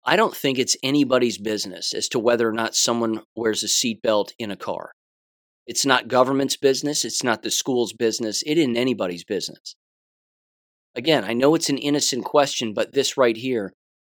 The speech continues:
this is the whole, this is the whole plan. You give 'em an inch, they'll take a mile.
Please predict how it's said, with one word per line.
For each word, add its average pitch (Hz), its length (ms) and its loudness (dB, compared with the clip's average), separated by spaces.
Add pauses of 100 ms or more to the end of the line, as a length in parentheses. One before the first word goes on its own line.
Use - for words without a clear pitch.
(180)
this - 160 -2
is 101 140 -4
the 117 100 4
whole, 127 320 4
this 110 220 -4
is 101 100 -8
the 131 80 0
whole 131 160 4
plan. 160 460 0 (360)
You 107 120 -14
give 131 180 2
'em 135 80 2
an 135 100 4
inch, 156 300 2
they'll 131 140 2
take 123 260 -2
a 117 40 -2
mile. 101 300 -4